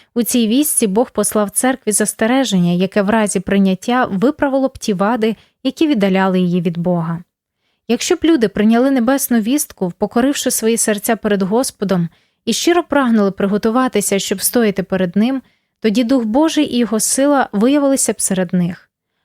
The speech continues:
А церква знову досягла б того благословенного рівня єдності, віри і любові,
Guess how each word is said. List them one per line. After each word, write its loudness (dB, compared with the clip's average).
А -2
церква 0
знову 0
досягла 0
б -20
того 0
благословенного 0
рівня 0
єдності, -2
віри 0
і -4
любові, -2